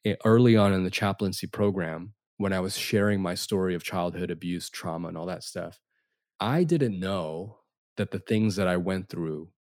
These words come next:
were traumatic. Before I went into the program, I didn't know about ace scores and all that stuff, you know, adverse childhood experiences.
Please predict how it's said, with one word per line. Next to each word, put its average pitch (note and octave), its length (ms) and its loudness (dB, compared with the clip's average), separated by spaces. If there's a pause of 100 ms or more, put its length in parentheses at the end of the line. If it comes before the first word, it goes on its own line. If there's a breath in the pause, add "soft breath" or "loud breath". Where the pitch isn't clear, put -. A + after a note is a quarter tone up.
(440)
were F#2 200 0
traumatic. E2+ 720 -6 (880)
Before A#2 460 4
I B2 40 6
went A2+ 200 6
into G2 180 0
the F2+ 100 -6
program, F2+ 720 -4
I F#2 640 -4
didn't A2 300 0
know G#2+ 180 2
about F#2 300 -2
ace F#2+ 220 -4
scores D#2+ 520 -6
and D#2+ 80 -8
all D#2 120 -12
that D#2 180 -8
stuff, - 400 -10
you F#2 60 -6
know, F2 80 -2
adverse E2+ 280 -4
childhood - 360 -8
experiences. - 800 -12